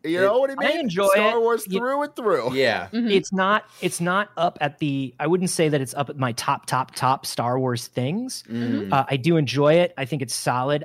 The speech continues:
Speaker 3: I do think seeing more of these characters and learning more about them, uh, would have benefited us. Uh, I
Speaker 2: Yes.
Speaker 3: would have loved to have seen if there was a three-hour cut.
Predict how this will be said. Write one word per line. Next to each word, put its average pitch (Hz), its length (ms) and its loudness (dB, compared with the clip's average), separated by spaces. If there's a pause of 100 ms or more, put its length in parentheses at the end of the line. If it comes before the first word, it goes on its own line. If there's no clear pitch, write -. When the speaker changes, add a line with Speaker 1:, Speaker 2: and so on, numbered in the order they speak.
Speaker 3:
I 123 100 -6
do 135 260 -4
think 147 400 -4 (240)
seeing 160 460 0
more 139 220 2
of 127 100 0
these 131 180 -2
characters 139 560 0
and 123 120 -4
learning 131 260 -2
more 131 180 0
about 120 320 -2
them, 151 280 0 (400)
uh, 117 260 0
would 131 260 0
have 147 140 -2
benefited 180 480 0
us. - 420 -4 (160)
Uh, 123 220 0
I - 60 -8
Speaker 2:
Yes. 131 80 -2
Speaker 3:
would 151 80 2
have 131 100 0
loved 143 300 2
to 156 100 -2
have 131 100 -4
seen 156 260 -2
if 160 100 -4
there 160 120 4
was 151 140 2
a 156 40 2
three-hour 151 460 2
cut. 165 300 2